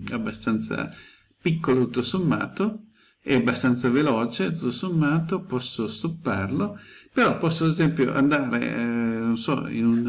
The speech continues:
articolo in coreano,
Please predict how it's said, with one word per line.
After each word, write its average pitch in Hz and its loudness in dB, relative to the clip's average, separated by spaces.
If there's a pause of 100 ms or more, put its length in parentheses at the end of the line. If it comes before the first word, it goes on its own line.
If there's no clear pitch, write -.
(140)
articolo 110 -2
in 113 0
coreano, 127 2